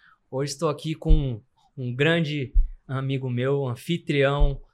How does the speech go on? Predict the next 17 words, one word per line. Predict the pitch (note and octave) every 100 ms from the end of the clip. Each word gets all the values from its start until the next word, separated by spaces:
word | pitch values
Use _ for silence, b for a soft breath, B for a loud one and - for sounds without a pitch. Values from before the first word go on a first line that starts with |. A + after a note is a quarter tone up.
| _
fundador | - E3+ D#3+ D3+ C#3 D3+
do | C#3
canal | C#3 C3+ C3+
do |
Anfitrião, | B2 B2+ A2+ A#2+ C3 C3+ B2+ _ _
C | - C3+
E | C3+
O | C#3+
do | C#3+
canal | C3 B2 B2
do | B2
Anfitrião. | B2 A#2+ A2+ A#2+ C3 C#3 C#3 b b b b _
Ele | B2+ C3+
é |
um | C#3+ C#3 C3
cara | C#3+ C#3 C#3
que | C3+ D3 D3+ C#3 B2+ A2+